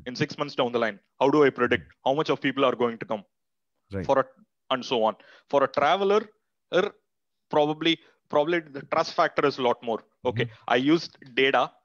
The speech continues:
Speaker 1: uh, so I, I share my data, whether all my information is protected, whether, whether my, my travel agent,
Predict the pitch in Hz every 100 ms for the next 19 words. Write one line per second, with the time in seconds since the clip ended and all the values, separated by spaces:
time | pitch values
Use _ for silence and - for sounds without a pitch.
0 | - 135 127 123 139 123 127 131 - 120
1 | 120 - 143 147 143 127 123 117 120 123
2 | - - _ - 143 170 160 143 151 143
3 | 139 143 120 131 123 - 113 _ _ 120
4 | 127 127 - - - 127 135 131 127 127
5 | 131 127 120 _ _ 127 120 151 190 180
6 | 123 151